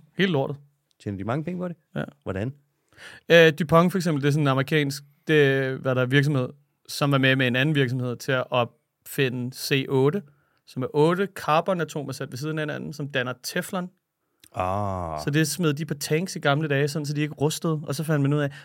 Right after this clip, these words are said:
Speaker 1: det kunne man jo også smide på en pande, og så kan man spise det, og så kan man, øh, få kraft af det.
Speaker 2: Det er jo
Speaker 1: Rigtig,
Speaker 2: lækkert.
Speaker 1: rigtig intenst.
Speaker 2: Det er dejligt.
Speaker 1: Mm.
Speaker 2: Var det det, man brugte teflon til i starten?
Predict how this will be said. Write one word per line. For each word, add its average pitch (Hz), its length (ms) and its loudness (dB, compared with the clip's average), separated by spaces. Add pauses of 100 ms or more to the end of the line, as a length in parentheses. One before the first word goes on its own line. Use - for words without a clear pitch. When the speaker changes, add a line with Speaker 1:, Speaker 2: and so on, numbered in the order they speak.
(120)
Speaker 1:
det 156 80 2
kunne 147 80 0
man 135 120 2
jo 127 80 2
også 139 100 0
smide 143 180 2
på 135 120 -4
en 117 80 -2
pande, 165 300 2 (400)
og 143 100 0
så 165 100 -2
kan 151 100 -2
man 135 100 0
spise 190 320 -4
det, 208 180 -6 (120)
og 151 100 0
så 170 140 0
kan 170 180 -4
man, 135 360 0
øh, 131 260 0
få - 100 -6
kraft - 320 -2
af 175 100 4
det. 131 120 0 (880)
Speaker 2:
Det - 60 -4
er - 40 0
jo 175 40 -4
Speaker 1:
Rigtig, 170 120 4
Speaker 2:
lækkert. 185 160 6
Speaker 1:
rigtig 196 160 2
intenst. 208 400 -4 (380)
Speaker 2:
Det 185 80 -6
er 185 60 -4
dejligt. 143 400 -4 (140)
Speaker 1:
Mm. 165 200 -6 (180)
Speaker 2:
Var 101 80 -2
det 92 120 -4
det, 98 80 -4
man 131 100 2
brugte 127 300 -6
teflon 127 260 -2
til - 100 -6
i 107 40 -2
starten? 139 360 -6